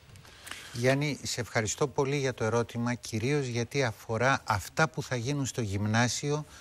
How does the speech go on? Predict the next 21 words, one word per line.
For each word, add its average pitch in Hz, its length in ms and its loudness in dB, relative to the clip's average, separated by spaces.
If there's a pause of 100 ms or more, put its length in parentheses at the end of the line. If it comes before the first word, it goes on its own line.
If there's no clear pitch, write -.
(100)
τους 123 200 2
επόμενους 139 540 2
μήνες. 98 380 0 (760)
Να 135 140 2
σου - 140 0
πω 175 120 2
ένα 170 280 6
άλλο 151 200 6
θέμα, 110 480 0 (120)
εξίσου 123 680 -2 (260)
σοβαρό. 101 600 0 (560)
Αν 185 200 2
έρθει 180 260 -2
μία 151 540 2
μέρα 151 320 2
μία 143 260 2
φίλη 135 440 4
σου 139 360 -2 (500)
και 135 120 -2
την 147 200 0
έχουν, 165 440 -2